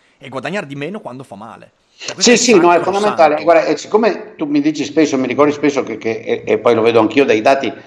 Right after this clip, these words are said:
Speaker 2: che chi ci ascolta sono le persone giovani, e a me interessa molto che, avere un feedback, che le persone giovani capiscano sta cosa qua, perché deve venire da loro la domanda.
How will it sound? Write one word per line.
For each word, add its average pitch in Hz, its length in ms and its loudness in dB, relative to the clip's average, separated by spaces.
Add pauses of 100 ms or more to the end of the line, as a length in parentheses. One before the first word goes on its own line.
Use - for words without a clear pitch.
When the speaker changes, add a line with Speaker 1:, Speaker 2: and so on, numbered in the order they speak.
(160)
Speaker 2:
che 110 120 -12
chi 127 140 -4
ci 143 120 0
ascolta 147 340 0
sono 120 200 -4
le 110 80 0
persone 123 400 -2
giovani, 85 760 -2 (560)
e 113 140 4
a 113 80 4
me 156 80 6
interessa 165 420 2
molto 160 360 0
che, - 180 -18
avere 117 260 2
un 110 80 -4
feedback, 113 500 -2
che 120 80 -2
le 113 120 2
persone 123 260 -2
giovani 127 220 2
capiscano 110 640 -2
sta 95 180 -4
cosa 95 260 -2
qua, 98 180 2
perché 147 200 0
deve 180 160 6
venire 180 200 4
da 151 100 4
loro 170 240 2
la 120 80 2
domanda. 87 640 -6